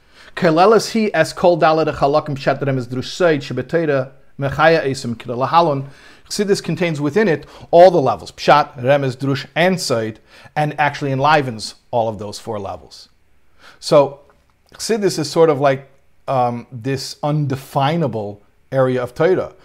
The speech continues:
You know, you, le-, you learn Chassidus and, and, and you, you learn one line of it, you think you're learning Kabbalah. You learn another line of it, you think you're learning Pshat on a Pasuk in Chumash. You learn another line, you think you're learning Medrash.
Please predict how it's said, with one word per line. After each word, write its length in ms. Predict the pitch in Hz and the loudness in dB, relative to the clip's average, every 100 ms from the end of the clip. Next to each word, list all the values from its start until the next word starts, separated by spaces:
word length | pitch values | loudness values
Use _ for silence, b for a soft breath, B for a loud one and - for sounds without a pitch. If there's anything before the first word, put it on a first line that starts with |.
| b - | b -8
You 60 | |
know, 60 | 131 | -6
you, 140 | 120 | -4
le-, 140 | 127 127 | -4 -4
you 180 | 123 127 | -6 -2
learn 380 | 135 139 135 | -2 -2 -4
Chassidus 640 | 139 - 185 202 151 139 - | -8 -6 -2 0 0 -2 -6
and, 220 | 127 123 123 | -8 -8 -8
and, 240 | 120 120 - | -12 -12 -12
and 160 | 123 | -12
you, 100 | 117 | -10
you 160 | 117 120 | -8 -4
learn 200 | 135 131 | -2 0
one 180 | 151 175 | 0 0
line 220 | 123 120 | -2 -4
of 60 | 120 | -8
it, 80 | |
you 80 | 127 | -10
think 180 | 139 131 | -10 -8
you're 80 | 131 | -4
learning 220 | 127 127 | -4 -6
Kabbalah. 420 | 127 120 175 175 | -4 0 2 2
You 120 | 123 | -2
learn 180 | 127 127 | -4 -4
another 300 | 123 127 180 | -2 -2 0
line 220 | 170 113 | 0 -2
of 80 | 113 | -4
it, 80 | 117 | -10
you 60 | 110 | -10
think 240 | 131 120 | -10 -8
you're 80 | 127 | -4
learning 420 | 123 123 120 92 | -4 -4 -8 -12
Pshat 400 | - 160 131 127 | -6 -2 -2 -2
on 100 | 123 | -6
a 60 | 123 | -6
Pasuk 420 | - 135 - 135 | -6 -6 -6 -8
in 80 | 123 | -6
Chumash. 540 | - 190 135 135 - _ b b b | -2 0 0 -4 -10 _ b b b
You 140 | 139 | -4
learn 160 | 143 139 | -2 0
another 540 | 139 160 170 160 151 | 4 4 4 2 0
line, 360 | 131 131 139 143 | -2 0 0 -2
you 60 | 139 | -6
think 220 | 143 139 | -6 -4
you're 80 | 131 | -2
learning 400 | 135 131 123 135 | -2 -2 -4 2
Medrash. 560 | 175 165 131 - - | 2 2 -4 -6 -16